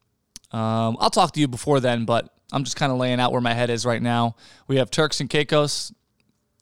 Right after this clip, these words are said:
Very spoiled. Very spoiled, but there is a, uh, there's a reason for all this traveling. However, we're doing Turks and Caicos in January. Then we're going to Tampa, Florida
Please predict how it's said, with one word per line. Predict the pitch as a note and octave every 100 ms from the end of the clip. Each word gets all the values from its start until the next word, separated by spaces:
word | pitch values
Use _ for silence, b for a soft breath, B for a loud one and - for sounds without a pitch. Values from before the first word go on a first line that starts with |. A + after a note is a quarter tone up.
| -
Very | A#2+ D3 B2
spoiled. | - A#2 F#2+ G2 _ D3
Very | E3+ F3
spoiled, | - D3 C#3 B2
but | C3+ A#2+ - b b b
there | C3 C3
is | C3 C3 A#2+
a, | B2 C3 B2 A#2 A2+ A2
uh, | A#2 G#2+ G#2+ G#2 G2+ G2+ - _ _
there's | C#3 C3+
a |
reason | D3 C#3 A2+
for | - A#2+
all | A2+
this | A2
traveling. | - A2+ G#2 G#2+ - - b b b b b _
However, | C#3+ D3 C#3
we're | C#3 C#3
doing | C#3+ C3
Turks | E3 -
and | E3
Caicos | E3 D3+ C#3+
in | C3+
January. | C3 C#3+ C#3+ C#3 C3+ C3+ B2+ - - _ - A#2+
Then | B2+ B2
we're | B2+
going | B2+ B2+ A#2+
to |
Tampa, | A2 D#3 C#3 B2
Florida | - E3 D3 C3 C#3+